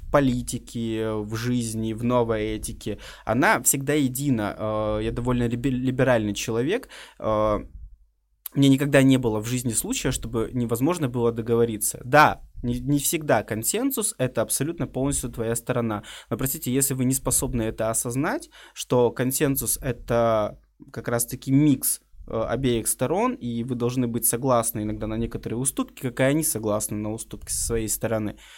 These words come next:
вы никогда не сможете, в принципе, к нему прийти. А я считаю, что консенсуса можно достигать в любой ситуации. Я сейчас немножечко отойду, э,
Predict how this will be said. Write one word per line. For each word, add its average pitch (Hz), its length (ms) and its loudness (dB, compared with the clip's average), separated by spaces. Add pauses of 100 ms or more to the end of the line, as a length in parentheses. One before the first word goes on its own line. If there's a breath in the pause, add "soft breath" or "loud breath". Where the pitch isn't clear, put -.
(240 loud breath)
вы 101 280 -2
никогда 131 260 2
не 143 80 2
сможете, - 360 -2
в - 40 -18
принципе, 135 400 -2
к - 100 -14
нему 107 180 -2
прийти. - 380 -8 (200 loud breath)
А 110 80 2
я 139 80 6
считаю, 165 320 0
что - 320 -6 (120)
консенсуса 139 720 0
можно 123 500 0
достигать 113 640 -4 (180)
в 127 100 -8
любой 123 640 0
ситуации. - 800 0 (260 loud breath)
Я 127 60 -2
сейчас - 160 2
немножечко 139 500 2
отойду, 131 380 0
э, 107 720 -2